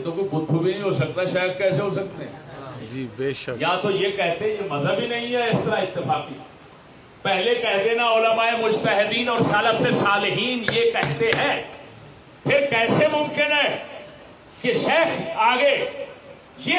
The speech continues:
Speaker 1: قول کرے کہ میں تو لعنت بھیجتا ہوں اور جائز سمجھتا ہوں نام لے کر؟ وہ بدبختو بتاؤ تو صحیح، کیا شیخ سلف صالحین کو ماننے والے نہیں ہیں؟ کیا علماء مجتہدین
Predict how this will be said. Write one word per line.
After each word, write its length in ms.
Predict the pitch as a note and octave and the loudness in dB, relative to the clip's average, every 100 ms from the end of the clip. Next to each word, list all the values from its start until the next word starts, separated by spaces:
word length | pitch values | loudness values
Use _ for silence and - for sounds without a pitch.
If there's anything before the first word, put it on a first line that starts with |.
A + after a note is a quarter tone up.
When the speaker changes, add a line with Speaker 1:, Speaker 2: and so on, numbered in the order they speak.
| F4 | 0
Speaker 1:
قول 220 | C4+ C#4 C4 A#3 | 0 2 2 2
کرے 340 | B3 A#3+ - - - - | 2 2 0 -6 -12 -6
کہ 80 | A3+ A3 - | -4 -4 -2
میں 180 | E4+ D#4+ C4 | 0 2 2
تو 120 | B3+ | 2
لعنت 340 | A#3 A3+ A3 | 2 2 0
بھیجتا 480 | - A#3 A#3 A#3 A3+ | 0 2 2 2 0
ہوں 100 | G#3+ | 2
اور 160 | G3+ F#3+ | 0 0
جائز 220 | A3+ C4 - | 2 2 2
سمجھتا 440 | G#3 G#3 G#3 - G3+ | 0 0 -2 -2 0
ہوں 120 | F#3 | 2
نام 260 | B3+ A#3+ | 2 2
لے 180 | A3+ A3 G#3+ | 2 0 2
کر؟ 140 | G3+ D#3 - - - - | 0 -2 -6 -16 -16 0
وہ 100 | A3+ A3 - | 2 2 2
بدبختو 540 | C4 C4 C#4+ C#4+ - | 0 2 0 0 2
بتاؤ 520 | C#4+ B3 A#3+ C4+ C4+ B3+ | 4 4 2 4 4 4
تو 100 | C4 | 2
صحیح، 380 | - A3+ G#3 C#3 - - - - | 2 2 0 -4 -10 -16 -10 0
کیا 180 | B3 F#3+ - | 0 2 2
شیخ 300 | B3 C4 C4+ | 2 2 2
سلف 460 | A#3 B3+ B3 A#3+ | 2 2 2 2
صالحین 460 | A#3 A#3+ A#3+ G#3+ C4+ - | 4 2 2 0 0 -2
کو 100 | A3+ | 0
ماننے 340 | A3+ B3+ B3+ | 0 0 0
والے 260 | C4 B3+ B3+ | 2 2 2
نہیں 260 | B3+ D4+ | 0 0
ہیں؟ 240 | C#4+ D4 C#4+ C#4 - - G#3+ | 2 2 0 -2 -12 -8 0
کیا 160 | G#3 | 2
علماء 360 | A#3 C4 C4 C4 B3+ | 4 2 2 2 2
مجتہدین 680 | B3 - B3 G#3+ A3+ C4+ | 2 2 2 2 2 0